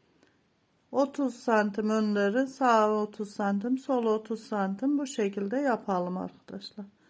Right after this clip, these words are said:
Şimdi zincirimizi çektik. Buradaki yuvarlağımızı, kutumuzu yapmak istemezseniz yapmayabilirsiniz arkadaşlar.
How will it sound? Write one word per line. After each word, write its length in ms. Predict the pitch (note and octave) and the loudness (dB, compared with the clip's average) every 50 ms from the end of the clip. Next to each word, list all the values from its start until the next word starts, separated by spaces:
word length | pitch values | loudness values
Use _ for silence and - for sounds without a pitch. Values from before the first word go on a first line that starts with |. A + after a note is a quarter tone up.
| _ _ _ _ _ _ _ _ | _ _ _ _ _ _ _ _
Şimdi 600 | - - F4 E4+ D4 B3 G3+ F#3 G3 A#3 C4+ C4+ - - _ - _ _ | -10 -4 2 6 6 8 8 8 4 4 4 0 -4 -14 _ -20 _ _
zincirimizi 800 | - D#4+ E4 E4 D4+ B3+ B3 A#3 G#3+ G3 G#3 G#3+ G#3 C4 C#4 C#4 | -6 -2 4 6 6 8 8 8 6 6 4 0 0 -2 -2 -2
çektik. 600 | - C4 A3 G3 F#3+ - - - F3+ F3+ - - - _ _ _ _ _ _ _ _ _ _ _ _ _ _ _ _ _ _ _ _ _ _ _ _ _ _ _ _ _ - E4 | 2 4 4 4 4 0 -6 -6 -6 -6 -8 -18 -20 _ _ _ _ _ _ _ _ _ _ _ _ _ _ _ _ _ _ _ _ _ _ _ _ _ _ _ _ _ -2 2
Buradaki 580 | E4+ E4+ D#4 C4+ B3 G#3 G#3 G#3 G3+ - B3 | 2 2 4 6 6 6 6 4 2 -2 2
yuvarlağımızı, 1200 | B3+ C4 C4 C4 B3+ B3 A#3+ A#3+ A#3+ A#3 A3+ A3+ A3 G#3+ G3+ F#3+ F#3 G3 G#3+ A#3 C4+ D4 C#4 C4 - - - _ _ _ _ _ _ _ _ - - | 4 4 6 6 6 6 4 4 4 4 4 4 4 2 0 -2 -2 -2 0 0 0 0 -2 -4 -8 -18 -20 _ _ _ _ _ _ _ _ -10 -10
kutumuzu 500 | C4 C4 - C#4 B3+ A#3+ A3 G3+ G#3+ A3+ | -10 -2 4 4 4 4 4 2 2 2
yapmak 460 | A#3 A#3 A#3 A#3 A#3+ A#3 A#3+ A#3+ - | 2 2 0 0 0 -2 -2 -2 -6
istemezseniz 880 | - - - C#4+ D#4+ E4+ E4 C#4 - - - G#3 G#3 G#3+ A#3 A#3 A#3 | -12 -6 -4 -4 -2 0 -2 -4 -4 -2 -2 -2 0 0 -2 -2 -2
yapmayabilirsiniz 1080 | B3+ B3+ B3+ - A#3+ A3+ A3+ A3+ A3 A#3+ A#3 A#3+ B3 B3 A#3+ - - A3 G3 F#3 F3+ - | -4 -4 -2 -2 -2 0 0 0 -2 -4 -4 -2 -2 -4 -4 -4 -4 -4 -2 -2 -2 -2
arkadaşlar. 680 | F#3+ F#3 F#3 F#3 - F#3 - G3 G3 - - C#4 D4 | -4 -4 -4 -6 -8 -8 -8 -6 -6 -4 -4 -4 -4